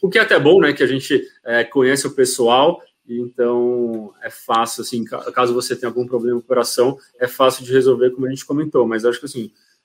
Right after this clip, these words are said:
é, são times distintos e acho que só o tempo, é, cada um tem a sua maneira de pensar, né? Então, como a gente faz isso há bastante tempo aqui.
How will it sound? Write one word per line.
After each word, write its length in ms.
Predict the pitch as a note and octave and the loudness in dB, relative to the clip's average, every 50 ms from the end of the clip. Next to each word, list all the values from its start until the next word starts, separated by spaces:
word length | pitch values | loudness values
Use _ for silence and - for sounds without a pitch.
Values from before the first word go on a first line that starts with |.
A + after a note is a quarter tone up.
| _ | _
é, 600 | G2 G2 G2+ G2+ G2+ G2+ G2+ G2+ G2 G2 G2 F#2+ - _ _ _ | -12 -10 -8 -8 -6 -6 -4 -4 -4 -4 -6 -8 -10 _ _ _
são 200 | - - - A#2+ | -12 -8 -6 -6
times 340 | A#2 - C3+ C3 C3 B2+ B2 | -6 -4 -2 0 0 0 0
distintos 600 | B2+ C3 C3 - - - C#3 D3+ D#3 - F#3 E3 | 0 -2 -4 -4 -2 -2 0 0 0 -2 -2 -2
e 40 | E3+ | 0
acho 140 | E3 E3 - | 0 -2 -2
que 80 | - | -4
só 200 | - - F3 E3 | -2 0 2 2
o 60 | D#3 D#3 | 2 2
tempo, 380 | - C3 C3+ C#3 C3+ - _ _ _ _ _ _ _ _ _ | 2 4 4 2 0 -4 _ _ _ _ _ _ _ _ _
é, 880 | A2+ A2+ A2+ A2+ A#2 A2+ A2+ A2+ A2+ A2 A2 A2 G#2+ G#2 G#2 G#2 G2+ - - _ _ | -12 -8 -6 -2 -2 0 0 0 -2 -2 -2 -2 -2 -2 -2 -2 -4 -6 -10 _ _
cada 240 | - C3 B2+ B2+ | 0 2 2 4
um 120 | B2+ C#3 C3+ | 4 2 2
tem 120 | C3+ C#3+ C#3+ C#3+ C#3+ C3+ B2+ | 2 0 0 0 0 0 0
a 40 | |
sua 160 | B2 - C3+ C3 | 0 0 0 2
maneira 300 | C3 B2+ B2+ B2+ B2+ B2+ | 2 4 4 4 4 4
de 140 | B2+ - | 2 0
pensar, 440 | - C3+ C3+ C3+ - C#3 A#2+ A2+ G#2 | -2 -4 -4 -2 -2 -2 0 0 0
né? 120 | G2+ G2+ G2+ | -2 -4 -6
Então, 340 | G#2 G#2 - A2+ A2 B2 B2 - - - - - | -8 -8 -6 -4 -2 -4 -4 -6 -10 -20 -10 -4
como 100 | A#2+ A#2+ | -2 0
a 40 | A#2 | 2
gente 420 | A#2+ B2+ B2 - C#3 A#2+ - - - - _ _ _ _ _ _ _ | 2 0 2 2 2 2 2 0 -4 -12 _ _ _ _ _ _ _
faz 180 | - A#2+ A2+ A#2 | 0 2 2 2
isso 180 | B2+ B2+ - C#3 | 2 0 0 2
há 40 | |
bastante 480 | A#2+ B2 A#2+ A#2 - - B2+ B2 B2 - | 2 2 0 0 0 -2 -2 -2 -4 -6
tempo 260 | - B2+ B2+ B2 B2+ | -6 -6 -4 -4 -6
aqui. 380 | B2 B2 - B2 C3+ B2+ - | -10 -8 -6 -6 -6 -6 -8